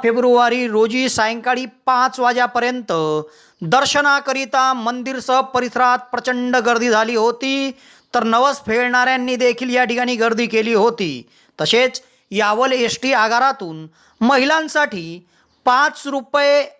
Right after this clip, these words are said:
आणि पुरुषांसाठी दहा रुपये असे सवलतीचे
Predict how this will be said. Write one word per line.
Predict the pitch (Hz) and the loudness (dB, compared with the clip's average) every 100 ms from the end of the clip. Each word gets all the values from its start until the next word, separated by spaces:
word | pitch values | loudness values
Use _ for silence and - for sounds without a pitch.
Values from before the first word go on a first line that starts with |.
| - | -4
आणि | 226 269 247 196 | 0 0 -2 -6
पुरुषांसाठी | 208 - 240 - 277 247 247 254 | -8 -8 -4 0 0 0 -2 -4
दहा | 208 214 233 | -2 0 2
रुपये | 262 254 226 175 | 0 -4 -4 -4
असे | 185 240 | -4 -6
सवलतीचे | - 247 233 254 220 277 226 262 262 262 | -2 0 2 0 0 -2 -2 2 4 2